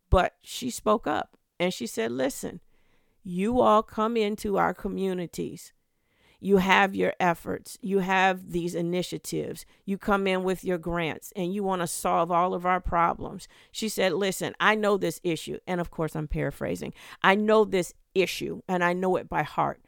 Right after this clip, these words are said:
because I've lived this issue. I have family members that are dealing with this issue. So when you come in, you do all of your great work, you get your numbers, you get your celebrations, you get your accolades, and then you go back home to your nice communities."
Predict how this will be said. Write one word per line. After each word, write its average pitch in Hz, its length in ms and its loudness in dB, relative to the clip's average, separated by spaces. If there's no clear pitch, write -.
because 190 360 2
I've 180 240 6
lived 175 320 -2
this 156 260 -2
issue. 151 420 -4
I 170 80 -2
have 160 160 0
family 190 500 0
members 156 400 -6
that 156 160 -2
are 151 60 -2
dealing 151 440 -4
with 151 160 -6
this 147 260 -8
issue. 160 440 -8
So 165 420 4
when 175 340 0
you 226 180 0
come 185 300 -2
in, 156 360 0
you 196 240 0
do 208 180 0
all 185 240 8
of 202 100 -2
your 220 140 2
great 214 300 2
work, 165 360 2
you 185 180 2
get 214 280 2
your 214 100 6
numbers, 165 640 0
you 156 100 -6
get 175 240 -4
your 196 80 0
celebrations, 170 960 0
you 151 60 -6
get 180 280 -4
your 214 140 -2
accolades, 160 680 -2
and 180 140 0
then 165 220 -4
you 247 220 4
go 208 180 6
back 170 280 2
home 240 260 2
to 175 120 -2
your 202 220 4
nice 170 260 0
communities." 175 760 -2